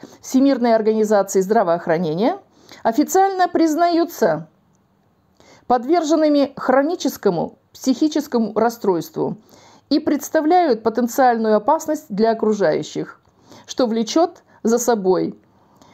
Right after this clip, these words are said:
правовые последствия в виде признания их недееспособными, то есть неспособными своими действиями приобретать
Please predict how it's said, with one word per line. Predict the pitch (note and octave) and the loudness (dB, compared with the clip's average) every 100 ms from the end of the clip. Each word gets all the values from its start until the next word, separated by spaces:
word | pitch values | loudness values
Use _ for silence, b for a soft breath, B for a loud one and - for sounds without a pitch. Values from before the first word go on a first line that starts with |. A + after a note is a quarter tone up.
| b | b
правовые | - A#3 A3+ C4 F#4 | 0 2 2 2 2
последствия | F4 - B3 A#3+ - B3 B3+ B3 _ | 2 0 0 0 -2 0 0 -4 _
в | G#3 | 0
виде | B3 G#3+ C4 C4 | 0 0 -2 -2
признания | B3+ B3 G#3+ G#3 G#3 A3 | 0 2 2 0 2 0
их | A3 A#3 C4+ - - | 0 0 -2 -6 -6
недееспособными, | D4 C#4+ F#3 F#3+ F#3+ F3+ F3+ F3+ E3 E3+ E3+ F3 F3+ _ _ b b b b | -2 0 0 0 0 -4 -2 -2 -2 -4 -4 -6 -8 _ _ b b b b
то | B3+ A#3 | 0 2
есть | C4 - - _ _ _ _ _ | 0 -12 -20 _ _ _ _ _
неспособными | G#3 C4+ F#4 F#4 B3+ A#3+ A#3+ G#3+ B3 D4+ F4+ - _ | 0 0 0 -2 -4 0 0 2 0 -2 -4 -10 _
своими | - - B3 A#3+ G#3+ | -10 0 2 2 0
действиями | F#3+ F#3+ G3 G3 B3+ D4 E4 E4+ - | 0 2 2 0 -2 -2 -4 -8 -2
приобретать | A3 G3+ F#3+ F#3 B3+ E4+ - | 0 2 0 0 0 0 -6